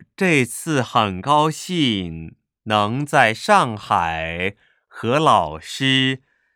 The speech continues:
再次相聚。老师和师母看起来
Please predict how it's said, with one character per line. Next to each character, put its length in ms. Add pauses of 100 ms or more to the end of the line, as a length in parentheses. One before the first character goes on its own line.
(140)
再 500
次 500
相 520
聚。 500 (2750)
老 420
师 760
和 260
师 380
母 880 (380)
看 400
起 240
来 840